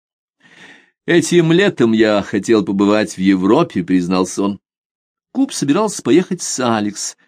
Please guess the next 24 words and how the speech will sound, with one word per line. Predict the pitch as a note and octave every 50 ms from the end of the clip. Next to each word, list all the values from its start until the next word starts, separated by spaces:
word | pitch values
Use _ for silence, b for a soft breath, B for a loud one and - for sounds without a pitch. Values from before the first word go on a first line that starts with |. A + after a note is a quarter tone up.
| _ _ _ _ _
но | - A2+
она | A2+ G#2
была | G2+ G#2 G2+ F#2+
слишком | - - A2+ G#2+ - - A2+ G2+ G2+
занята | F#2 G2 G2 G2 G2+ F2+ - - G2 A2 B2+ C3+ C3 A#2
и | G#2 G2 F#2+ F#2+
не | F#2+ F#2+ F#2
могла | F#2+ F2+ F#2 G2 G2
оставить | F#2+ - - - G#2 G#2 G2+ G2 F2+ -
работу | F#2+ F#2 G2+ G#2 - G2
даже | G2 G2 F2+ F#2+ F#2
на | F2+ F2+ F2+
неделю, | F2+ F2+ F2+ E2 E2+ F2+ A2 C#3+ C#3 A2+ - B B B B B B
да | B A3+ A#3 A#3+
и | A#3 F#3 C#3+ B2 A2+ A2 A2
он | G#2+ G#2+ G#2 G2
сам, | - - - G#2 G2+ G2 F#2+ F#2
честно | - - G#2+ G2+ G2 - - - G2+ G2+
говоря, | G2 G2 F#2+ F#2+ G2+ G2 F#2 - _
не | - G2 G2
мог | F#2+ F#2+ F#2 -
себе | - - F#2+ G2 F#2+
этого | F2+ F2+ G2 F#2+
позволить. | F2 - G2+ G2 F#2+ G2 G2 G2+ G2 - -